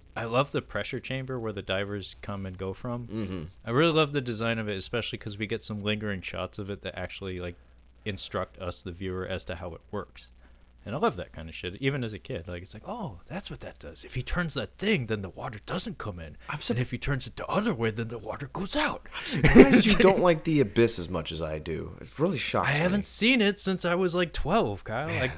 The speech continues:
Speaker 1: barely remember it. I just remember Michael Biehn going apeshit and exploding. That's the whole m-, oh, yeah, and the ending, which apparently there are two different endings for that movie.
Speaker 2: Yeah, I'm not gonna watch
Speaker 1: And
Speaker 2: the
Speaker 1: I've
Speaker 2: other one.
Speaker 1: only seen one of 'em, so I don't know if it's the good or the bad.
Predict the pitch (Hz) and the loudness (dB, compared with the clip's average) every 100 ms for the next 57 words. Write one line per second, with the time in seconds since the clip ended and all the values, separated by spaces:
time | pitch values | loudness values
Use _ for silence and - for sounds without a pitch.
0 | - 135 175 185 190 185 208 101 80 127 | -6 -4 -4 -4 -4 -4 -2 -4 0 0
1 | 139 - 208 202 202 185 170 - 214 139 | 2 0 2 2 2 2 2 2 0 0
2 | 147 165 147 135 147 120 135 - 143 143 | 0 0 0 2 2 0 -2 0 0 0
3 | 135 127 - - 123 107 78 - - - | 0 -2 -4 0 4 4 0 -12 -18 0
4 | 123 - - 170 - 143 143 143 - 151 | 0 2 2 2 2 -2 0 -4 0 6
5 | 147 113 123 139 143 135 135 131 123 117 | 6 6 2 0 0 -2 0 -2 -2 -2
6 | 117 - - - - - - 101 127 127 | -4 -4 -10 -14 -20 -18 -18 -8 -6 -4
7 | 123 120 113 - 117 107 107 - 98 98 | -2 0 0 0 -2 -2 -4 -6 -6 -8
8 | - 98 92 104 104 - 101 95 87 85 | -8 -6 -6 -6 -8 -6 -4 2 4 4
9 | 82 82 65 98 95 85 85 80 104 104 | 4 4 2 2 0 -2 -2 -2 0 0
10 | 104 117 123 117 - 120 110 107 92 82 | 2 2 2 2 2 2 0 -2 -4 -8
11 | - - 82 87 98 95 98 90 95 - | -14 -10 -8 -6 -6 -6 -6 -6 -6 -6
12 | 95 101 95 95 104 123 - - | -4 -4 -4 -2 2 2 0 -10